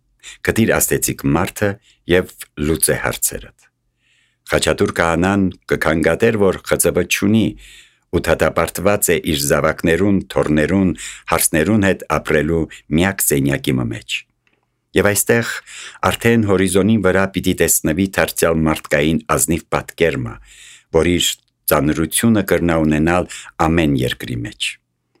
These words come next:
Հետևյալն է. խաչատուր քահանա, որ կքանգատի խծբը չունենալ է, ունի թորմը, որ համոզված ու գաղափարապաշտ համայնավար մն է,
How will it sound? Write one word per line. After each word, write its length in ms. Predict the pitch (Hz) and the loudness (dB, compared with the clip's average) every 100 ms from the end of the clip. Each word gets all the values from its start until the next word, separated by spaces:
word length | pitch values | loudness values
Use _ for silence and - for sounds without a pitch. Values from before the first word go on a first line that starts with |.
| _ _ - | _ _ -6
Հետևյալն 540 | 85 107 104 90 65 57 | -2 0 2 0 -2 -6
է. 60 | - _ _ _ - - - | -12 _ _ _ -20 -20 -4
խաչատուր 400 | 95 101 104 - | 0 0 0 -2
քահանա, 420 | - 87 78 80 92 85 _ _ | 0 0 2 2 0 -4 _ _
որ 100 | 76 71 | -4 -2
կքանգատի 640 | 71 - 76 78 78 - 90 | -4 -2 0 2 0 0 -4
խծբը 360 | - 71 73 85 | -4 -2 0 0
չունենալ 500 | - - 64 65 62 | -2 -4 -4 -4 -2
է, 120 | 80 110 113 - - - _ _ | 0 0 -2 -12 -20 -20 _ _
ունի 220 | 98 92 80 - | 2 2 0 2
թորմը, 400 | 90 110 110 110 107 - _ | 2 4 2 0 -4 -14 _
որ 160 | 82 87 - - | 2 2 -2 -4
համոզված 720 | 85 80 78 - 73 104 113 - - - _ | -2 0 0 0 0 0 0 -6 -8 -20 _
ու 120 | 95 87 | 0 0
գաղափարապաշտ 920 | - 90 82 - 73 71 - 95 - - | 0 2 0 0 0 0 0 0 -2 -2
համայնավար 680 | 76 78 82 82 80 87 73 | 0 2 2 0 0 0 0
մն 220 | 65 57 | -2 -4
է, 80 | 55 | -8